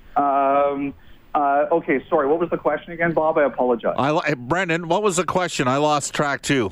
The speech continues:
Speaker 2: I'm just trying to think. Anyways, Chris Kreider. What happens with Chris
Speaker 1: Oh,
Speaker 2: Kreider?
Speaker 1: you know, I, I think that Colorado was looking at him. Um, you know, I, they didn't wanna give up the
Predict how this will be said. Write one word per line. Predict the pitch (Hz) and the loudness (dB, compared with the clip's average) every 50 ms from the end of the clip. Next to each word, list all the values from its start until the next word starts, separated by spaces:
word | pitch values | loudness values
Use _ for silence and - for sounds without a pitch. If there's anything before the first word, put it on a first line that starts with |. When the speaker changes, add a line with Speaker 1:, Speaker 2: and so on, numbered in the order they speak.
| - | -4
Speaker 2:
I'm | - 104 117 117 | -2 -2 0 0
just | 131 123 - - | 0 -2 -2 -2
trying | 143 143 127 | -2 -2 -2
to | 120 101 | -2 -2
think. | - 135 117 110 | -2 -2 -2 0
Anyways, | 131 127 120 101 95 95 87 - - - - - - - - - | 0 0 0 0 0 -2 -2 -4 -6 -10 -12 -16 -16 -16 -10 -4
Chris | - 185 202 - - | -2 -2 -2 -2 -4
Kreider. | - - 175 180 175 151 117 113 | -2 -2 0 0 0 0 0 0
What | 135 147 | 0 0
happens | 165 175 170 - 165 151 131 | 0 -2 -2 -2 -4 -2 -2
with | 143 - | -2 -4
Chris | - - 160 151 226 | -2 -2 0 0 2
Speaker 1:
Oh, | 240 214 | 2 2
Speaker 2:
Kreider? | - 123 87 82 - - - - - - - - - - | 2 0 -4 -8 -14 -20 -20 -20 -20 -20 -20 -20 -14 -4
Speaker 1:
you | 170 170 175 | -2 0 2
know, | 180 175 170 175 - - - | 2 2 2 0 0 -2 -6
I, | 170 160 - 165 185 | -6 -4 -2 -2 -2
I | 214 233 | -2 -2
think | - - 247 247 247 - | -4 -2 -2 -2 0 0
that | - 214 170 - | -2 -4 -4 -6
Colorado | - - 151 151 156 156 147 143 143 151 156 | -6 -4 -2 0 2 2 2 2 2 2 2
was | 147 139 127 117 | 2 0 -2 0
looking | 113 127 123 - 143 | -2 -4 -4 -2 -2
at | 151 151 - | -2 -2 -2
him. | - 147 147 151 165 180 185 - - - - - - - - - - - - - - - | -2 0 0 0 0 -2 -6 -12 -20 -20 -20 -20 -20 -20 -20 -20 -20 -20 -20 -10 -4 -2
Um, | 127 127 127 123 123 123 123 127 123 123 127 127 127 - - - - - - - - - - - - - - | 0 2 2 2 2 2 2 0 0 0 0 -2 -6 -10 -18 -20 -20 -20 -20 -20 -20 -20 -20 -18 -10 -6 -2
you | 143 | 0
know, | 143 139 135 139 139 | 2 2 2 2 2
I, | 139 139 135 - - - - - - - - - - 147 | 0 -2 -4 -8 -10 -16 -20 -20 -20 -20 -20 -20 -14 -4
they | 151 151 160 | -2 -2 0
didn't | 151 180 190 190 | 0 0 2 2
wanna | 180 180 170 165 147 | 2 2 0 0 0
give | 160 151 147 | -2 0 0
up | 147 143 - - | -2 -2 -4 -10
the | 127 | -16